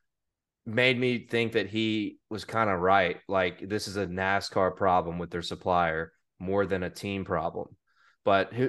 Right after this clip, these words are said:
who really knows, man? I, I honestly don't fucking know. That's just, th-, this has all been our observation as amateurs, right?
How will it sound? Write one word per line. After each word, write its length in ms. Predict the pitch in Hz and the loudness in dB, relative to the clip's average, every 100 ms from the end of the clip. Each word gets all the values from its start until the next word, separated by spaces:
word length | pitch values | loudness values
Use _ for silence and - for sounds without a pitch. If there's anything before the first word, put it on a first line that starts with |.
| - | 0
who 160 | 135 165 | 2 4
really 300 | 123 120 104 | 6 6 4
knows, 360 | 92 87 82 87 | 2 -2 -4 -4
man? 260 | 85 85 - | -4 -4 2
I, 160 | 117 127 | 4 6
I 240 | 95 117 | 6 4
honestly 640 | 113 110 101 104 95 90 - 90 | 4 2 -2 -4 -4 -6 -14 -8
don't 240 | 95 92 | -4 -4
fucking 400 | - 98 90 87 | 0 0 0 -2
know. 280 | 82 76 76 _ _ _ _ - | -6 -8 -12 _ _ _ _ -2
That's 180 | 120 135 | 0 0
just, 160 | 156 - | -4 -8
th-, 540 | - _ - 101 104 _ - _ - | -20 _ -14 -14 -14 _ -20 _ 0
this 340 | 127 151 143 123 | 6 6 6 2
has 100 | 120 | 4
all 180 | 117 101 | 6 4
been 300 | 98 90 - - | 0 -4 -6 0
our 160 | 95 | 4
observation 720 | 90 90 82 90 87 - 82 - | 4 0 -2 -4 -4 -6 -14 -8
as 160 | 92 98 | -4 0
amateurs, 500 | 90 85 - 85 82 | 0 -2 -6 -8 -2
right? 280 | 90 90 | 0 0